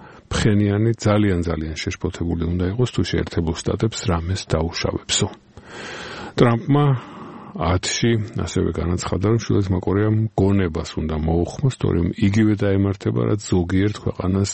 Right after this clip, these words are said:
მოუვიდა. თუ ფხენიანი რამეს მოიმოქმედებს კუნძულ გუამის მიმართ, რომელიც შეერთებული შტატების ტერიტორიაა, რაც ჩრდილოეთ კორეას მოუვა, ამის მსგავსი არავის უნახავს დღემდე, განაცხადა დონალდ ტრამპმა.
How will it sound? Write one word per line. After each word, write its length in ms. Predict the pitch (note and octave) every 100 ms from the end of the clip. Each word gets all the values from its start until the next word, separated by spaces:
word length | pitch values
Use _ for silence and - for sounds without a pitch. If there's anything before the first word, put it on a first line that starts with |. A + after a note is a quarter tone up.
| - - - -
მოუვიდა. 600 | G2+ F2+ F2 E2 D#2+ E2+
თუ 160 | - A#2+
ფხენიანი 720 | - - A2 F#2+ F#2 E2 E2+
რამეს 320 | E2+ E2+ E2+ -
მოიმოქმედებს 840 | F2 F2 F2 F2+ - F2+ F2+ -
კუნძულ 460 | - F#2 F#2 F2+ D#2+
გუამის 560 | F2+ G#2 F#2+ E2+ E2+ -
მიმართ, 340 | G2+ A#2 B2
რომელიც 360 | - E2 D#2+ -
შეერთებული 500 | E2+ E2+ E2 D#2 D#2
შტატების 500 | - E2 F2+ F#2+ -
ტერიტორიაა, 680 | F#2 F2 - G2+ G#2+ A#2 B2+ - - - - -
რაც 220 | - A#2+
ჩრდილოეთ 320 | - A2+ F#2 -
კორეას 420 | F2+ E2+ D#2+ F2
მოუვა, 320 | F#2 F2+ A2
ამის 240 | G#2 E2 E2+
მსგავსი 500 | F#2+ - F#2 F#2 A2+ -
არავის 480 | - G2 G2 F#2+ -
უნახავს 520 | F#2+ E2+ E2 - F#2+
დღემდე, 380 | - - F2 F2+ F#2
განაცხადა 600 | F#2 F2+ F2+ - F#2+ A2 A2+ - - - _ - -
დონალდ 460 | E2 E2 E2 F2
ტრამპმა. 560 | - E2 F2 F2 F#2+